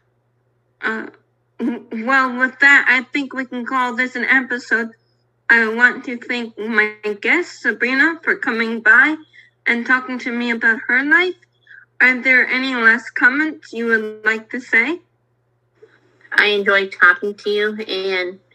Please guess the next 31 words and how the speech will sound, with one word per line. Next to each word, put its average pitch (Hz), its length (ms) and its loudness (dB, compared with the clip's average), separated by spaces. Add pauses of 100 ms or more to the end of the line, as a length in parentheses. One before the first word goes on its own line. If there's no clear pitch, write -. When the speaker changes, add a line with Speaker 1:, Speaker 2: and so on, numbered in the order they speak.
(580)
Speaker 2:
and 190 160 0
I, 185 320 2
and 196 140 -2
I 190 120 4
enjoyed 185 360 -8
talking 180 240 -2
to 190 120 -10
you, 190 180 -4
and 175 240 -4
I, - 180 -12
and 185 80 -2
I 180 100 -2
enjoyed 226 220 -6
talking 175 360 0
about 170 460 -2 (300)
my, 180 400 0
my 175 120 -6
special 170 360 -4
goals. 185 400 -6 (1700)
Speaker 1:
I 262 120 4
enjoyed 277 520 -2
talking 285 400 0
to 285 100 -10
you 294 180 -2
s-, - 200 -12 (100)
too. 302 200 -4 (3250)
It 240 80 0
was 247 160 -2
interesting, 254 760 -6 (380)
mm, 240 520 -6
s-, - 200 -20